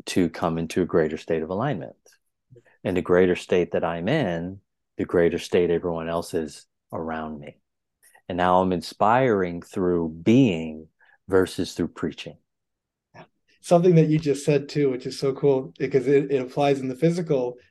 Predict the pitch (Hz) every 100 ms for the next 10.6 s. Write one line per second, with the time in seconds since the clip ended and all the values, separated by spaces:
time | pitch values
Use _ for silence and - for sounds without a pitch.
0 | _ _ 135 139 139 131 143 139 143 135
1 | 120 123 117 - - _ 127 135 131 120
2 | 131 139 147 127 123 - 156 156 165 139
3 | - 127 123 120 123 143 139 117 - -
4 | _ _ 139 143 143 135 - 156 160 131
5 | - 160 160 147 131 131 131 123 160 160
6 | 113 104 - - _ _ _ _ _ -
7 | 127 127 131 - - - 160 160 147 147
8 | 139 147 160 147 147 107 - _ _ _
9 | _ _ - 131 135 156 147 143 143 139
10 | - 120 165 143 -